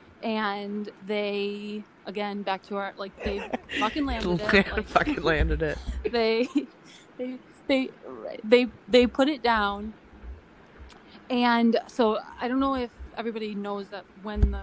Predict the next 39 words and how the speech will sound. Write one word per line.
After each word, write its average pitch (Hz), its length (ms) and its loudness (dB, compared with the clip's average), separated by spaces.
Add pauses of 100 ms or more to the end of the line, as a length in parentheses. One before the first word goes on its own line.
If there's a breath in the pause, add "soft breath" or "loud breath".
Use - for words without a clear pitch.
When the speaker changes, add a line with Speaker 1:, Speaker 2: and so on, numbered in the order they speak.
(160)
Speaker 1:
pilots 247 340 -10
are 220 80 -6
taxiing, 269 800 -4 (420 loud breath)
they're, 294 380 4 (120)
you 359 60 -6
know, 403 120 -2
driving 208 600 -6
the 196 100 -10
plane 196 340 -10
like 190 160 -18
a - 100 -20
car, - 320 -8 (240)
right? 196 300 -10
So 220 120 -10
they, 220 260 -2 (100)
they 220 180 2
have - 380 0
Speaker 2:
<laughs> - 0 -
Speaker 1:
to, 202 420 -4 (480)
uh, 156 120 -10
see - 240 -6
Speaker 2:
Yeah. 160 260 0
Speaker 1:
out 202 180 -2
their 214 220 -2
windshield 240 500 -4
in 240 120 -4
order 202 260 -2
to 208 160 -6
drive. 190 420 -2 (880 loud breath)
Once 285 240 4
they 349 200 -4
land, 226 680 -4
you 233 140 0
know, 226 160 0
like, 208 240 -2
the 196 260 -2 (120)
lights 208 540 -2
on 196 160 -6
an, 190 300 -6